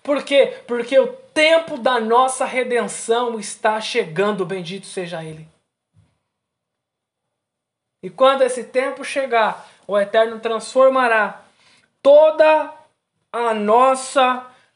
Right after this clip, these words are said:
toda a nossa angústia, Ele trocará o nosso pão de miséria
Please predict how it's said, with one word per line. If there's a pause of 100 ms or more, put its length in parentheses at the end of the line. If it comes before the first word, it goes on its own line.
(100)
toda
a
nossa
angústia, (220)
Ele
trocará
o
nosso
pão
de
miséria